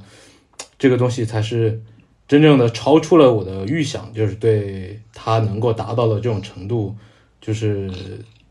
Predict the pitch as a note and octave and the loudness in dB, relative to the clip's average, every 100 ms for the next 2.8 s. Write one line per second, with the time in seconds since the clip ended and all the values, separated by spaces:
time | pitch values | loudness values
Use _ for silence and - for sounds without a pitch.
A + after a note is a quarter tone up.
0 | _ _ _ - C3+ B2 - A2+ A2 A2+ | _ _ _ 2 4 4 4 4 4 2
1 | G#2+ G#2 F2+ A2 G#2 G#2+ G#2+ - - - | 0 -2 -6 -6 -4 -4 -4 -8 -18 -20
2 | - - - _ - D#3 D3 | -20 -20 -20 _ 4 8 8